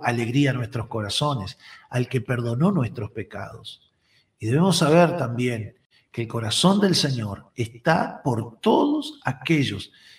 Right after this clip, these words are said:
sobre todo por aquellos que no le han conocido. Así que espero compartir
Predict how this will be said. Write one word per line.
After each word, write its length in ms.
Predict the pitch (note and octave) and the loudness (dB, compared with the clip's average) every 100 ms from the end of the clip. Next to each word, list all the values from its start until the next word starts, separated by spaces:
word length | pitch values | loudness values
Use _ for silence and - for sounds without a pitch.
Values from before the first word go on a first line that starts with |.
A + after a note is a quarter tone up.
| _ | _
sobre 320 | - C#3 C3+ | -2 2 2
todo 800 | C3+ G#3 A#3+ C#4 D4+ - - _ - | 6 8 10 8 6 0 -10 _ -10
por 120 | A2+ | -8
aquellos 400 | - D#3 D3+ - | -4 -2 -2 -4
que 100 | A#2+ | -6
no 140 | C3 | -4
le 140 | A#2 A#2+ | -4 -4
han 180 | B2+ | -6
conocido. 600 | A#2+ A2 G#2 - F#2 F#2 - _ _ - - - | -8 -12 -10 -10 -12 -16 -20 _ _ -20 -20 -8
Así 300 | C3 - F3+ | -2 0 4
que 560 | F#3+ F3+ F#3 F3+ - - | 6 6 2 -8 -16 -10
espero 360 | A#2+ F3+ G3 G3 | 0 6 6 6
compartir 920 | E3+ C#3+ C3+ C#3 E3 E3+ D#3 - | 2 0 -2 0 2 2 0 -8